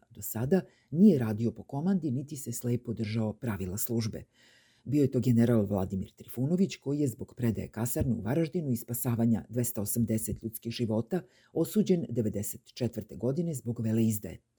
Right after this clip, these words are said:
Njegova borba pred domaćim sudovima, bio je optužen i u Hrvatskoj i u Sloveniji, završila se tek dve hiljade desete, kada je pred Višim javnim tužilaštvom oslobođen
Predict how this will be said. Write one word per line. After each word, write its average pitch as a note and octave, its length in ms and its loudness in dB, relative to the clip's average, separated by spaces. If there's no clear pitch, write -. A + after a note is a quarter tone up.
Njegova A#2+ 320 2
borba C3 360 4
pred B2 200 -2
domaćim F#2+ 420 -8
sudovima, D3+ 600 -2
bio G#2 180 -4
je F#2+ 60 -4
optužen G#2+ 580 -6
i C#3 100 -2
u A#2 60 2
Hrvatskoj F#2+ 560 -8
i G2 100 -10
u G#2+ 60 -18
Sloveniji, C#3+ 580 -2
završila B2 520 0
se A2+ 160 -6
tek - 240 -6
dve A2 160 0
hiljade F2+ 400 -8
desete, C#3+ 540 4
kada F#3 220 2
je F3 100 4
pred A2+ 380 -4
Višim A#2 360 0
javnim G2 340 -2
tužilaštvom E3 760 -2
oslobođen B2+ 720 2